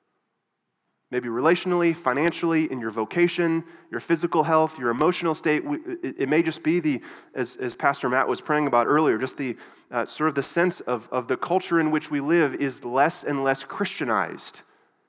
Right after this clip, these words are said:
The values and the assumption and the worldview of the people around us increasingly no longer reflects the value system that we see laid out in Scripture.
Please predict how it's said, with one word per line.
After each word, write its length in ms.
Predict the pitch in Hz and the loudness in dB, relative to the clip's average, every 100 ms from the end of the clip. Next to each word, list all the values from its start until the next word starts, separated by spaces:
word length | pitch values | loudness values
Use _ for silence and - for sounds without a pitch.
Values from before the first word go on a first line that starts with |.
| _ _ | _ _
The 80 | 139 | -8
values 680 | 131 156 190 196 147 123 117 | 2 6 6 6 2 -4 -4
and 180 | 139 139 | -2 0
the 80 | 143 | 0
assumption 540 | 143 185 202 - 131 | 0 0 0 -2 -4
and 80 | 127 | -2
the 80 | 131 | -2
worldview 640 | 139 180 196 143 139 131 | 2 4 4 2 0 0
of 80 | 131 | 2
the 100 | 135 | -2
people 320 | - 190 175 | -4 -2 2
around 400 | 131 156 180 156 | 2 4 4 4
us 180 | 131 - - - - - | 0 -2 -14 -20 -14 -2
increasingly 760 | 151 147 190 196 175 165 151 | 0 2 2 2 2 2 2
no 260 | 143 160 190 | 2 6 6
longer 500 | 190 175 185 165 165 | 6 6 6 4 2
reflects 840 | 147 139 - 175 135 - - - - - _ _ _ _ _ _ - | 2 0 4 6 6 2 -8 -10 -14 -20 _ _ _ _ _ _ -4
the 120 | 147 | 0
value 420 | 156 170 190 170 | 6 6 6 2
system 420 | - 151 - 143 | -2 -2 -2 0
that 120 | 143 | 0
we 100 | 147 | 0
see 200 | 143 151 | 0 0
laid 220 | 151 127 123 | 2 2 4
out 160 | 131 | 4
in 80 | 165 | 4
Scripture. 420 | - 269 - - | 0 -4 -4 -10